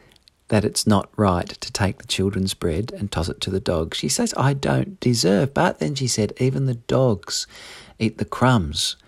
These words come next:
from under their master's table." So she is really showing some sense of faith. It's the tiniest hope that she will get even just a crumb of what Jesus can offer.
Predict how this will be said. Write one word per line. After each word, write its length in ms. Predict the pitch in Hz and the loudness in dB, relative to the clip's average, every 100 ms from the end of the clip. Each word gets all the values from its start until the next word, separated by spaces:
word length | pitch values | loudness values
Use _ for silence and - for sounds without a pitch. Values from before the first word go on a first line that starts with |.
| _ | _
from 160 | - 101 | -2 2
under 200 | 104 98 | 2 2
their 180 | 98 95 | -2 0
master's 480 | 98 95 - 107 - | 0 0 -2 -4 -6
table." 360 | 101 104 104 | -4 -4 -4
So 200 | - - | -4 -2
she 300 | 131 - - | -2 -2 -2
is 200 | 226 - - | 0 -2 -4
really 600 | - 87 90 180 - 85 | -2 0 2 0 0 0
showing 720 | - - - 64 - 165 139 | -2 -2 0 0 2 0 0
some 480 | - - 160 170 175 | 0 0 0 0 0
sense 540 | 175 - 147 - - | 0 0 0 -2 -2
of 80 | - | -2
faith. 540 | - - 139 180 - - - - - - - | -4 0 0 0 0 -2 -2 -6 -16 -16 -16
It's 140 | - - | -8 0
the 140 | 117 | 0
tiniest 840 | - - - 202 208 185 180 - | 0 -4 -2 0 0 0 0 -2
hope 500 | - - 180 156 - - - - - - - - - | -6 -2 2 2 0 -10 -16 -20 -20 -20 -20 -20 -4
that 200 | 135 - | -2 0
she 200 | - 151 | -2 0
will 140 | 143 | -2
get 320 | 139 143 - | -2 -4 -2
even 320 | 156 165 175 | 0 0 0
just 260 | 156 160 - | -2 -4 -4
a 60 | - | -8
crumb 800 | - - 139 147 147 107 85 - | -10 -6 -2 0 2 0 -2 -2
of 200 | 107 - | -4 0
what 200 | 113 214 | -2 -2
Jesus 460 | - 113 113 107 | 0 0 0 -4
can 160 | - 113 | -2 -4
offer. 540 | 120 120 127 82 101 | -2 -2 -2 -4 -4